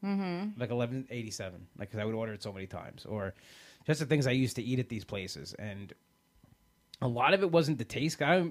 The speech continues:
Speaker 2: honestly, some of the stuff, I don't remember what it tasted like. I
Speaker 1: Yeah,
Speaker 2: don't
Speaker 1: me either. You just shovel it down
Speaker 2: I
Speaker 1: your
Speaker 2: don't think
Speaker 1: mouth.
Speaker 2: I enjoyed it. I think I enjoyed the fact of shoving food in my face.
Speaker 1: Right.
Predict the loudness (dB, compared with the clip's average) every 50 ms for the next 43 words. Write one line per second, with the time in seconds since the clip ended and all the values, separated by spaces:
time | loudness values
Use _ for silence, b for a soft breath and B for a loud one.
0 | -2 -4 -4 0 0 0 0 0 -2 -2 -4 -4 -4 0 2 2 2 2 -2 0
1 | 0 -2 -2 0 -2 0 2 2 2 0 0 -2 -4 -4 -4 -4 -4 -4 -4 -4
2 | -4 -4 -2 2 6 8 8 8 8 6 6 6 4 4 2 0 0 0 2 2
3 | 2 2 2 0 0 0 0 0 0 4 6 8 10 10 8 8 4 4 4 4
4 | 4 6 4 2 2 2 2 2 4 4 4 4 4 2 0 -2 0 0 2 4
5 | 4 4 6 6 6 4 4 6 6 6 6 6 4 2 2 2 4 4 4 2
6 | 2 -2 0 2 2 2 2 2 0 2 2 2 2 2 2 -2 -6 -6 -8 -12
7 | -12 -2 2 4 4 4 4 0